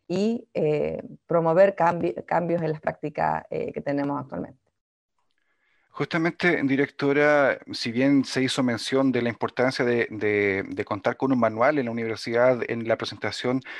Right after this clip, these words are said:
Speaker 2: de hace un rato también, es interesante, eh, plantear esto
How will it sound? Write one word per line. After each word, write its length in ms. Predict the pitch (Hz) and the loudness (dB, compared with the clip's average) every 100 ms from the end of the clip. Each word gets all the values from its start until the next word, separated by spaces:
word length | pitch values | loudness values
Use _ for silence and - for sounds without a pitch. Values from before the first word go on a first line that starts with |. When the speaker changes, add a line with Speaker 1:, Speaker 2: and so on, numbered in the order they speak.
| - - | -16 -10
Speaker 2:
de 180 | 101 123 | 0 0
hace 180 | - | 2
un 100 | 131 | 0
rato 280 | 123 127 139 | 2 0 0
también, 400 | 131 123 147 185 - - - | 0 0 -2 -4 -12 -16 -10
es 320 | - 143 143 139 | 0 2 2 2
interesante, 1300 | 143 143 143 147 147 - 160 160 156 147 139 135 123 | 0 0 0 0 0 0 2 4 2 2 4 4 4
eh, 40 | 120 - | 0 -4
plantear 380 | - 127 - 135 | -4 -2 0 0
esto 480 | 151 135 - 170 | 0 -2 0 0